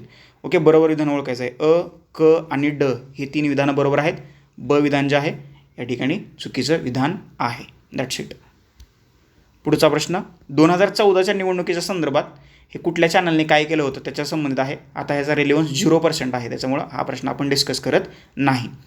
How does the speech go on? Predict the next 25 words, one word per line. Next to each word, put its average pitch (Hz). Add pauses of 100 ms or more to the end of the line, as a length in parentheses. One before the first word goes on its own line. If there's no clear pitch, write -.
(240)
एकदा 131
वाचून 147
घ्या, 143 (320)
त्यावेळेचा 151
हा 156
करंट 135
अफेअरचा -
प्रश्न -
आहे. 147 (2750)
पुढचा 175
प्रश्न, 170 (480)
पुढीलपैकी 190
कोण 185 (200)
दोन 151
हजार 160
चौदाच्या 160
सार्वत्रिक 160
निवडणुकीसाठी 143
इलेक्ट्रॉनिक 156
व्होटिंग 156
मशीन 143
तयार 135
करण्यात 135
सहभागी 135
होतं? 156